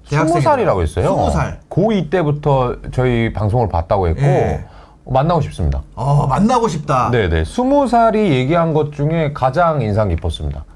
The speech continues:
Speaker 1: 어.
Speaker 2: 지금까지. 고등학교, 대학교 초년병 중에서 이런
Speaker 1: 큐빅
Speaker 2: 사람
Speaker 1: 아니야,
Speaker 2: 없어요.
Speaker 1: 큐빅?
Speaker 2: 어,
Speaker 1: 고려-,
Speaker 2: 뭐,
Speaker 1: 고려대
Speaker 2: 그럴 수도
Speaker 1: 투자
Speaker 2: 있죠.
Speaker 1: 동아리 아니에요?
Speaker 2: 그럴 수도 있는데
Speaker 1: 거의.
Speaker 2: 그래도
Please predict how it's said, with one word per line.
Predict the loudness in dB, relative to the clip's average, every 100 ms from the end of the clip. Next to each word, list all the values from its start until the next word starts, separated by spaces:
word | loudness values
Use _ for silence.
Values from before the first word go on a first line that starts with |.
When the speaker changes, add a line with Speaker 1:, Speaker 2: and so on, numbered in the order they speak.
| -20 -16
Speaker 1:
어. | -10
Speaker 2:
지금까지. | -8 -6 -4 -4
고등학교, | -2 0 0 0 -2 0
대학교 | 0 -2 -2 -6
초년병 | -4 -4 -2 -2 -2 -2 0 0 0 -2 -4 -4
중에서 | -2 0 0 2 2 0 -4 -12 -10 -2
이런 | 0
Speaker 1:
큐빅 |
Speaker 2:
사람 | 2 0
Speaker 1:
아니야, | -2 -4
Speaker 2:
없어요. | -6 -4
Speaker 1:
큐빅? | -4 -6 -14 -20 -20 -20 -20 -20 -20 -20 -6
Speaker 2:
어, | 0 2 4 4 4
Speaker 1:
고려-, | 4
Speaker 2:
뭐, | 4 4 4
Speaker 1:
고려대 | 2
Speaker 2:
그럴 | 0 0
수도 | 2
Speaker 1:
투자 | 2 2
Speaker 2:
있죠. | 2 2
Speaker 1:
동아리 | 0 -2
아니에요? | -2 -4 -2 0
Speaker 2:
그럴 | 2 2
수도 | 0 0
있는데 | 2 2 2 2
Speaker 1:
거의. | 2 0 -2
Speaker 2:
그래도 | 0 2 2 2 2 0